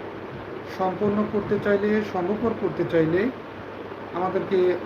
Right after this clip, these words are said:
অনেক, অনেক বেশি পরিমাণে হেলদি লাইফস্টাইলের এক্সপার্ট পারসনদের জীবন আচরণ, জীবন আদর্শ সুন্দরভাবে গ্রহণ করতে হবে। হেলদি লাইফস্টাইল একটি স্বাস্থ্যসম্মত জীবনযাপনের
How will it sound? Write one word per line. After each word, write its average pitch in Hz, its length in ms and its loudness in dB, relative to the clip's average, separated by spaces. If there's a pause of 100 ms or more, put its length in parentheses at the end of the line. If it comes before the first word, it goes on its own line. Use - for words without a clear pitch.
অনেক, 165 200 2 (180)
অনেক 156 160 2 (140)
বেশি 202 220 2 (120)
পরিমাণে 170 460 2
হেলদি 165 300 4
লাইফস্টাইলের 165 760 2 (1040)
এক্সপার্ট 247 440 4 (100)
পারসনদের 202 560 2 (100)
জীবন 170 220 2 (100)
আচরণ, 190 340 0 (840)
জীবন 196 260 2 (120)
আদর্শ 220 300 2 (840)
সুন্দরভাবে 180 580 2 (160)
গ্রহণ 175 280 4 (120)
করতে 160 300 2
হবে। 135 200 0 (1000)
হেলদি 196 340 4
লাইফস্টাইল 233 640 4 (300)
একটি 185 200 -4 (220)
স্বাস্থ্যসম্মত 196 680 -4 (140)
জীবনযাপনের 170 800 2